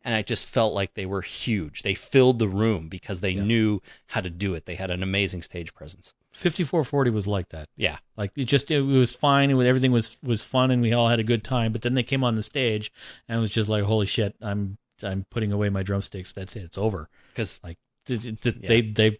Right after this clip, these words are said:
Speaker 2: they've already, they've done it. They've done everything I've ever wanted to accomplish. It's right there in front of me. There's no point in continuing.
Speaker 1: <laughs> Yeah, they were that good.
Speaker 2: Yeah. So, anyway, fifty-four forty, they still should be together. They were together forever.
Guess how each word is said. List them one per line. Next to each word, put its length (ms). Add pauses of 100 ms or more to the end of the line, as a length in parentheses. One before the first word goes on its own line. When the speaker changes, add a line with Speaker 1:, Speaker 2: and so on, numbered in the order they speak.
(100)
Speaker 2:
they've 140
already, 240
they've 220
done 160
it. 120
They've 120
done 180
everything 300
I've 140
ever 180
wanted 260
to 120
accomplish. 420
It's 160
right 140
there 160
in 60
front 200
of 60
me. 180 (320)
There's 220
no 100
point 300
in 80
continuing. 500 (360)
Speaker 1:
<laughs> 40 (1120)
Yeah, 240
they 100
were 120
that 180
good. 220 (480)
Speaker 2:
Yeah. 140 (1200)
So, 200 (340)
anyway, 280 (340)
fifty-four 360
forty, 340
they 120
still 240
should 160
be 100
together. 380
They 120
were 80
together 380
forever. 480